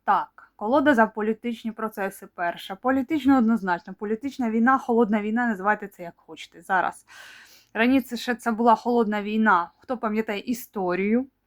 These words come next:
що це таке, х-, ті знають. Зараз це назвати, як не знаю, політична війна. На ножах ні, але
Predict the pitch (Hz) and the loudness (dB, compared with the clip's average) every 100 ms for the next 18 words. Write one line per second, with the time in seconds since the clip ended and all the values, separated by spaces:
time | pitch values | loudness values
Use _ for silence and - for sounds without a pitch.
0 | _ - 240 233 233 269 262 269 247 - | _ -16 -12 -12 -2 -2 -2 -6 -6 -12
1 | _ _ _ 269 233 214 185 185 247 302 | _ _ _ -4 4 4 4 2 4 4
2 | 269 - 220 226 233 208 202 208 185 175 | 4 -2 -6 -4 -8 -10 -12 -8 -8 -6
3 | 262 254 185 - 160 156 165 - _ - | -6 -6 -8 -14 -18 -20 -20 -20 _ -20
4 | - - _ _ _ _ _ _ _ _ | -20 -20 _ _ _ _ _ _ _ _
5 | - _ _ _ _ _ _ _ - - | -20 _ _ _ _ _ _ _ -20 -20
6 | - _ - 214 233 262 302 370 - 247 | -20 _ -4 2 4 6 6 4 4 6
7 | 269 349 453 466 - 208 240 302 320 | 6 6 2 -4 -6 -2 2 2 2